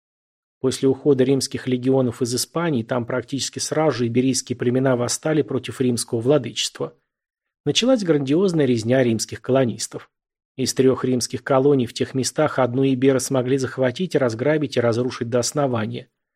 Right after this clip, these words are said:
Две другие колонии римлян были осаждены. И дни их были сочтены, так как сейчас помощь из Рима, естественно, к колонистам не придёт. А иберы римлян щадить не будут. Те уже успели отметиться своими кровавыми делами в Испании,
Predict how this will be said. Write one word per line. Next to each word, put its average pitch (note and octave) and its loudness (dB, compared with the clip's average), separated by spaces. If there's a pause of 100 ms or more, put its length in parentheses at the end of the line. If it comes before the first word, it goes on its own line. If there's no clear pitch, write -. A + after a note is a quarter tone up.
(440)
Две F#3+ 2
другие G3+ 0
колонии G3 2
римлян F3+ 0
были F3+ 0
осаждены. B2+ -4 (720)
И C3 0
дни C3+ 0
их A#2+ -2
были C3 4
сочтены, E3+ 0
так A2+ -6
как A2+ -10
сейчас C3 -2
помощь C3 -2
из A#2 -2
Рима, D#3+ 0
естественно, B2 -4
к - -18
колонистам A#2+ 0
не A#2+ 0
придёт. A#2+ -6 (460)
А C3+ 4
иберы D#3 2
римлян E3 2
щадить B2 -4
не F#3 2
будут. B2 -4 (380)
Те B3+ 0
уже G#3 4
успели C3+ 0
отметиться C#3+ -2
своими B2+ 0
кровавыми C3 2
делами B2 4
в B2+ -4
Испании, A#2+ -4